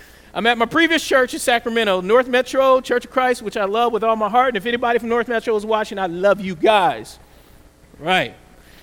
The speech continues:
Um, and I was baptizing this lady, right? And I had, and our baptistry was up some stairs, so you had to climb up some stairs. And then at every Church of Christ baptistry, you know, there's a what on the back of the wall?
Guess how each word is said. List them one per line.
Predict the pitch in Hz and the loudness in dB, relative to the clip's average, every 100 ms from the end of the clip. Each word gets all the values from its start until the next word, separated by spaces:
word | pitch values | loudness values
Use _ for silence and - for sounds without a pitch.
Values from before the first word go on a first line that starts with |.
| - - | -16 -2
Um, | 220 240 214 196 - - _ _ - | 2 4 2 -2 -12 -20 _ _ -4
and | 226 | 0
I | 226 | 2
was | 226 214 | 0 -2
baptizing | 262 359 - 269 262 254 240 220 214 196 | -2 -2 -4 -4 -2 -2 -4 -6 -8 -8
this | 214 208 - | -6 -6 -8
lady, | 175 196 220 196 - 131 110 117 - 135 | -8 -4 -4 -4 -10 -12 -14 -18 -20 -12
right? | 151 185 214 | -6 -4 -4
And | 214 214 | -2 -2
I | 226 | 0
had, | 247 262 233 | 2 2 2
and | 233 | 2
our | 226 | 2
baptistry | 214 269 285 262 - 240 | 2 0 0 -6 -6 -6
was | 214 | -2
up | 240 - | -4 -4
some | 208 | -10
stairs, | - 220 233 190 | -4 2 2 2
so | 214 | -2
you | 214 | -2
had | 240 | 0
to | |
climb | 196 262 262 | -2 -4 -2
up | 254 226 | -4 -6
some | 214 | -10
stairs. | - 233 240 247 - - - - | -4 2 4 2 -2 -14 -8 -4
And | 262 | 0
then | 285 | 2
at | 269 | 4
every | 247 302 320 | 4 4 2
Church | - 294 277 | -2 -4 -4
of | |
Christ | - 285 254 190 | -2 -2 -2 0
baptistry, | 254 269 240 - 240 233 - - | 0 0 -4 -10 -6 -6 -8 -10
you | 214 | -2
know, | 247 240 | 2 4
there's | 254 240 | 2 2
a | 233 | 0
what | 202 233 262 | 2 2 2
on | 208 214 | 0 -4
the | |
back | 202 226 | -2 -2
of | 226 | -2
the | 190 | 0
wall? | 220 185 147 156 | 4 4 2 -6